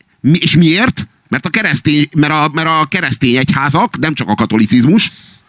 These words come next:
hanem úgy általában a kereszténység, az azt szabta meg neki, hogy legyen keresztény. Jó keresztény, és akkor megkapja ingyen a Krisztustól,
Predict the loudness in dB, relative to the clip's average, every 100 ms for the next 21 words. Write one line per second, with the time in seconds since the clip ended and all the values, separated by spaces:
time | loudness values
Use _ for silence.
0 | _ -2 2 2 2 -2 -2 0 0 -2
1 | -2 -4 0 0 2 0 -2 -4 -14 -18
2 | -20 -6 -2 -2 -2 -2 0 -2 0 0
3 | 2 -2 0 0 0 -2 -2 -2 -2 -4
4 | -4 0 0 0 -2 -6 0 2 2 2
5 | 0 -2 -2 -2 0 0 -2 _ _ -4
6 | 0 0 0 -2 0 2 2 2 0 0
7 | 2 0 0 0 0